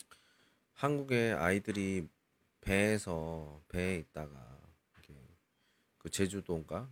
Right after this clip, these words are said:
거기로 이렇게 수학여행을 떠나다가 배에 어떤 문제로 사고가 났는데 사실은 그런 제일 큰 문제는 그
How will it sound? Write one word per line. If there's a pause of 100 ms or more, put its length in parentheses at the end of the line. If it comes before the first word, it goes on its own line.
거기로
이렇게
수학여행을
떠나다가 (1500)
배에
어떤
문제로 (920)
사고가
났는데 (1200)
사실은
그런 (1700)
제일
큰
문제는 (220)
그